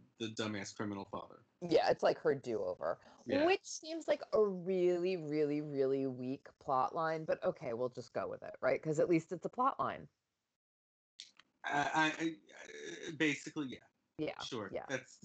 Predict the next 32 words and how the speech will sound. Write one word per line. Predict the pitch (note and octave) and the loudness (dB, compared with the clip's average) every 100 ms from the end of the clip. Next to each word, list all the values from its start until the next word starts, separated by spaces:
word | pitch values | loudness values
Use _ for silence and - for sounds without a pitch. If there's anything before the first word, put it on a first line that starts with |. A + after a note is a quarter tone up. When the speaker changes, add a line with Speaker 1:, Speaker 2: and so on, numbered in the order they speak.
| B2+ | -8
Speaker 1:
we'll | D#3+ D#3 | -6 -2
Speaker 2:
Yeah. | |
Speaker 1:
take | F#3 E3 | 0 0
it | F#3 - | -2 -4
'cause | D#3 | -4
that's | D3+ - | -4 -4
all | C3 B2+ B2+ - _ _ _ _ - | -4 -4 -6 -12 _ _ _ _ -10
they're | B2+ | -6
giving | A#2 G2 - | -6 -8 -16
us. | _ _ F2+ | _ _ -18
Speaker 2:
Right. | - - - _ _ _ - - _ | -16 -16 -20 _ _ _ -20 -20 _
Um, | G#3+ A3 A3 A3 G3 - | 4 6 6 4 0 -4
so | - B3 A#3 A3+ A3 A3+ A3+ A3+ A3+ | 0 4 6 8 8 8 4 2 0
that, | A#3 A#3+ - - F#3 | 2 0 -2 -4 -2
I | |
guess | F3+ C4+ - | 0 0 -4
it's | C4+ F3 | -14 -2
that | E3+ F3 - | 2 4 2
later | F3+ F3+ G3+ A3+ F#3 | 0 2 4 4 2
that | E3+ D3+ D3+ | 2 2 -2
night. | C#3+ B2+ F3 D4 - - - - | -4 -2 -2 -6 -10 -18 -12 -2
Um, | F3+ F3 F3 E3+ | 2 2 0 2
Speaker 1:
Well, | F3 F#3 F#3 | 2 4 2
I | F3 | 4
know | D#3 F#3 | 4 4
it's | A3+ - | 0 -4
within | G#3 G3 F3 | -4 -4 -2
seventy-two | F3+ D#3+ D#3+ D3+ - C#3+ | 0 0 0 -2 -2 0
hours. | D#3+ D3 A#2 A#2 - - - B2 | 0 0 -4 -8 -12 -20 -12 -4
That's, | D3 F#3+ - | -2 -2 -2
<laughs> | |
Speaker 2:
'Cause | G#3 D#3 | -2 0